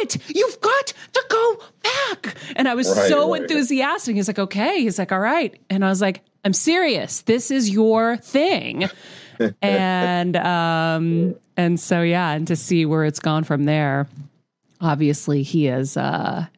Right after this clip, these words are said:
Speaker 1: has been a huge, huge, huge part of this going
Speaker 2: Hundred
Speaker 1: as long as it has.
Speaker 2: Hundred percent. But yeah, that's definitely who I communicate the most. Our daughters, our youngest daughters are, like, best friends.
Speaker 1: Aw. I
Speaker 2: Well,
Speaker 1: know,
Speaker 2: not
Speaker 1: that was the
Speaker 2: youngest. I
Speaker 1: other
Speaker 2: just, I just had,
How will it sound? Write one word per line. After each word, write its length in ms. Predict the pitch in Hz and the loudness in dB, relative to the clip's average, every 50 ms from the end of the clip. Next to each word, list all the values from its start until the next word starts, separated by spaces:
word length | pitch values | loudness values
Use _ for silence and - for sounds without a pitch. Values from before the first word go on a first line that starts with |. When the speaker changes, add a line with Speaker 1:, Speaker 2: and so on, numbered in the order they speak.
| _ | _
Speaker 1:
has 520 | - - 160 143 139 147 143 - - - - - - | -6 -4 -2 -2 -2 -2 -4 -6 -8 -10 -12 -12 -8
been 320 | - 147 139 165 156 151 147 | -6 -4 -2 -2 0 0 -2
a 360 | 139 135 135 - 165 165 - _ _ _ _ _ _ _ | -2 -2 -4 -4 -6 -8 -10 _ _ _ _ _ _ _
huge, 560 | - - - - 208 202 196 185 160 143 - | -18 -14 -6 -2 0 2 2 2 0 -2 -6
huge, 400 | - - 240 233 202 185 156 - | -6 -2 0 0 0 0 0 -2
huge 260 | - 185 165 143 - - | 0 -2 -2 -2 -2 -4
part 340 | 170 147 131 127 135 - _ _ - - - - _ _ _ _ - | -4 -2 -2 -4 -6 -10 _ _ -20 -20 -20 -20 _ _ _ _ -6
of 120 | 156 127 | -4 -2
this 160 | 127 147 139 - | -2 -2 -2 -2
going 180 | - 147 143 135 135 | -2 -2 0 0 0
Speaker 2:
Hundred 60 | 135 | -2
Speaker 1:
as 100 | 135 - | -2 -2
long 200 | 143 139 139 131 | -2 -2 -2 -4
as 100 | 135 - | -4 -6
it 80 | 127 - | -6 -4
has. 640 | 170 143 143 143 135 127 127 131 - - - - _ _ _ _ _ _ _ _ _ - | -2 -2 -2 -2 -2 -4 -4 -6 -8 -12 -16 -18 _ _ _ _ _ _ _ _ _ -2
Speaker 2:
Hundred 340 | 92 95 92 87 87 90 78 | 0 2 2 2 0 0 0
percent. 460 | 82 80 - - 82 80 73 - - | -2 -2 -2 -2 -2 -2 -2 -2 -2
But 120 | 80 80 | -2 0
yeah, 140 | 78 80 78 90 | 2 2 2 2
that's 100 | 95 85 | 2 4
definitely 400 | - 98 95 92 85 85 87 82 | 2 2 2 0 -2 -2 0 0
who 60 | 78 | 0
I 100 | 78 78 - | 0 -2 -4
communicate 500 | 78 78 78 76 73 - - 73 71 - | -8 -10 -8 -8 -8 -8 -10 -10 -10 -10
the 60 | 76 | -8
most. 260 | 78 76 73 - - _ - _ _ _ _ - | -6 -6 -6 -6 -8 _ -20 _ _ _ _ -4
Our 160 | 95 107 120 | 0 0 0
daughters, 560 | 104 87 120 117 120 131 127 117 104 95 92 98 | 0 2 0 2 2 4 2 2 2 0 -2 -2
our 100 | 92 98 | -4 -4
youngest 420 | 92 101 107 113 104 95 90 - | -2 -2 -2 -2 -2 -4 -6 -4
daughters 340 | 101 98 101 95 87 82 82 | -4 -2 0 0 -2 -2 -4
are, 80 | 82 | -4
like, 160 | 80 78 76 - - | -4 -4 -6 -6 -6
best 240 | 82 80 80 - - | -6 -6 -6 -8 -12
friends. 500 | - 78 73 65 - _ - - - _ - 196 196 | -10 -8 -8 -10 -10 _ -20 -20 -20 _ -6 -4 -2
Speaker 1:
Aw. 920 | 185 175 160 143 139 139 139 139 135 135 135 131 131 131 131 131 135 147 - - | 0 0 0 0 0 -2 -2 -2 -2 -2 -2 -2 -2 -2 -2 -2 -4 -4 -2 -2
I 120 | 151 - | -2 0
Speaker 2:
Well, 140 | 240 - 214 | 2 2 4
Speaker 1:
know, 40 | 233 | 4
Speaker 2:
not 100 | - - - | 4 4 2
Speaker 1:
that 0 | - - | 2 2
was 100 | - 220 | 2 2
the 60 | - - | 0 0
Speaker 2:
youngest. 40 | - - | 0 0
I 40 | - | 0
Speaker 1:
other 120 | - 539 | 2 2
Speaker 2:
just, 100 | 508 494 | 2 2
I 40 | - | 0
just 100 | 175 254 | 0 0
had, 80 | 302 | 0